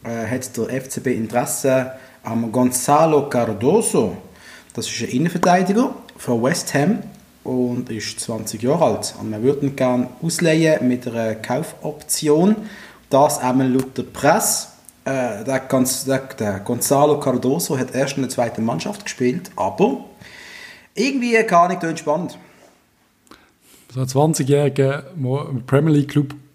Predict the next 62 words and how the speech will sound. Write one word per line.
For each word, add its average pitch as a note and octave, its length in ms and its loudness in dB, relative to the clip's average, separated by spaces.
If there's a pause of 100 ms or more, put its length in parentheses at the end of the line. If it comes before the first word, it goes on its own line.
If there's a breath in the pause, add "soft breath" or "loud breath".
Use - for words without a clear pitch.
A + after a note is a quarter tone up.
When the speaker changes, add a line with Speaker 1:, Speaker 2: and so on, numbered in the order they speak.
(200)
Speaker 2:
äh, B2+ 280 0
gehören, C3 440 2
kannst C3+ 240 2
du D#3 40 -2
immer D#3 180 2
davon C3 260 2
ausgehen, C3 340 0
dass C3 160 -2
die C3 200 6
nicht C#3 220 0
ganz E3+ 300 2
so D#3 220 0
schlecht D3 320 0
sind, D3+ 280 -2
weil A2+ 100 -4
die A#2+ 120 -4
einfach, A#2+ 380 -6 (320 loud breath)
wo B2+ 140 2
schon A#2 140 0
die G#2+ 80 -2
besten A2+ 260 4
Scouts C#3+ 360 2
auf C3 80 -6
der C3+ 100 0
Welt C3 260 0
haben. B2+ 280 0
<clears throat> - 40 -18 (480 loud breath)
Äh, C3+ 340 6 (640)
was C3 240 4
so C3+ 80 8
hin-, D3+ 100 6
ich - 140 -4
kenne E3+ 200 6
ihn D3 60 4
nicht, D3 220 0
keine B2+ 260 4
Ahnung. G#2 260 -4
Ich G2 120 -10
kann A#2+ 180 -2
es - 160 -10
absolut C3+ 380 2
nicht C3 180 4
beurteilen. B2+ 580 2
Ich - 80 -12
weiß B2+ 140 0
nicht B2 100 2
mal, A#2+ 100 0
aus G#2 100 -4
welchem A#2 160 0
Land C#3+ 260 4
er D3+ 60 -2
so C#3+ 100 0
kommt, C#3+ 340 2
der C3 80 -4
Gonzalo C3 440 2
Speaker 1:
Ich B2+ 40 -4
glaub, B2 140 -2
Speaker 2:
Cardoso. C3 300 0
Speaker 1:
Portugieser, B2+ 440 -4
ich A#2+ 60 -10
meine, G#2 180 -10
ja. G2+ 80 -14